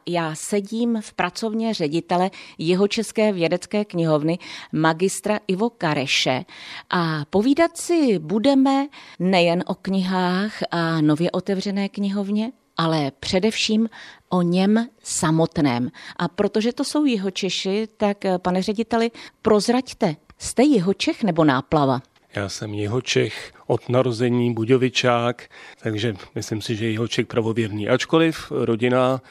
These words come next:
Speaker 2: moje pochází z Vysočiny, z toho č-, českomoravského pomezí od Dačicka,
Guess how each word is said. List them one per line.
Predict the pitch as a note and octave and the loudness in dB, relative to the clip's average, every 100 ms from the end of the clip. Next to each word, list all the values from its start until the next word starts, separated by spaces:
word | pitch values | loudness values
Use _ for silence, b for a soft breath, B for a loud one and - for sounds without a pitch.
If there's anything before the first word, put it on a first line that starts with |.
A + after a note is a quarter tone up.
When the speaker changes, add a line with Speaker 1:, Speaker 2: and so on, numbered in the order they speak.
| B B | B B
Speaker 2:
moje | - A2 A2+ | -4 -2 -2
pochází | A2 - A2+ A#2 A#2+ | -4 -6 -4 -4 -4
z | G2+ | -6
Vysočiny, | G2+ A2+ - A2 G#2+ | -6 -6 -4 -2 -4
z | - | -6
toho | A2 A2 | -6 -6
č-, | - - F#3 | -8 -16 -14
českomoravského | - A2 - A2+ G#2 G2+ - - A2+ G#2+ A2+ A2 B | -10 -8 -2 -2 0 -4 -6 -2 0 2 0 -2 B
pomezí | - G#2+ A2 G2+ A2+ | -4 0 0 0 -2
od | C3 G2+ | -2 -6
Dačicka, | A2+ G#2 A2 - - A2 B2 | -6 -4 -6 -8 -2 0 0